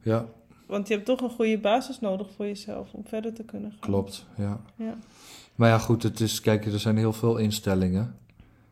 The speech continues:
Speaker 1: en heel veel, eh, eh, mensen die, die, die vinden en zeggen dat het allemaal beter, eh, kan of anders moet.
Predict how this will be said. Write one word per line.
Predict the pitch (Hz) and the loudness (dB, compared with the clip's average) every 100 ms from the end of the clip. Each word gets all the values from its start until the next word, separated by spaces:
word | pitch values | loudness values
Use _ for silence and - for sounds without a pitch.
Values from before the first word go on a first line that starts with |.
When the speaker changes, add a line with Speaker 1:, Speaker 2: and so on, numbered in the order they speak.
| _ | _
Speaker 1:
en | - 95 | -6 -2
heel | 101 104 | 2 2
veel, | - 104 101 101 98 | 2 2 4 2 0
eh, | 98 95 95 92 95 92 92 - | 0 2 2 2 0 -2 -4 -8
eh, | 95 92 92 95 - - - - - | -8 -6 -6 -10 -16 -20 -20 -20 -8
mensen | 101 101 104 101 104 | -2 2 2 0 -2
die, | 98 98 98 98 | -2 -2 -2 -6
die, | - 98 92 | -8 -6 -4
die | 104 101 | -6 -4
vinden | - 107 101 92 92 | 0 2 2 0 -2
en | 98 | -4
zeggen | - 104 - | -2 -4 -2
dat | 101 101 | -2 -2
het | 95 | -2
allemaal | 98 98 98 95 | -2 0 0 0
beter, | 98 98 104 98 - 80 _ - | 0 0 -2 -4 -6 -18 _ -8
eh, | 95 92 90 92 - | -4 -2 -2 -6 -2
kan | 104 98 135 - - - - - _ - | 0 2 -2 -6 -18 -20 -20 -20 _ -14
of | - | -10
anders | 95 101 104 101 | -4 0 0 0
moet. | 104 117 123 | 0 0 -2